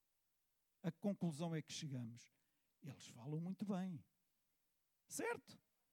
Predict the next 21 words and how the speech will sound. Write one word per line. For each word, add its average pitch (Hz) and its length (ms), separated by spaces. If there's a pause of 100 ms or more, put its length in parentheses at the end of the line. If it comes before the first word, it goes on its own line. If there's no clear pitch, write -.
(880)
É 277 160
ou 339 80
não 185 160
é? 110 160 (520)
Falam, 170 260
falam, 208 320
mas 208 180
não 202 120
dizem 170 280
nada. 127 380 (1700)
Através 175 540
dos 233 160
frutos - 560 (260)
que - 80
nós 165 200
somos 160 340
conhecidos. 127 800 (760)
Através 214 720 (480)
daquilo 269 500
que - 160
vem 170 460